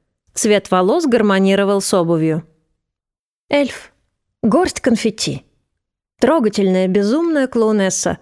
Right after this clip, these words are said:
в которую либо влюбишься с первого взгляда, либо так никогда и не поймешь.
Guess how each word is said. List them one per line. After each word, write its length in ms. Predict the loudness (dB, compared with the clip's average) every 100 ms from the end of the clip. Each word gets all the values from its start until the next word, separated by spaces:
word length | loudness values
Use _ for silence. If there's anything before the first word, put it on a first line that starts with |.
| _
в 100 | -4
которую 380 | 0 2 0 0
либо 220 | 0 0
влюбишься 580 | 0 0 0 -2 -2 -4
с 100 | 0
первого 440 | 0 2 0 0
взгляда, 640 | 0 0 0 0 -2 -6 -12 _ _ _ _
либо 260 | 0 2 0
так 260 | -2 -2
никогда 440 | -2 0 0 0 0
и 40 |
не 100 | -2
поймешь. 560 | -2 -2 -2 -4 -6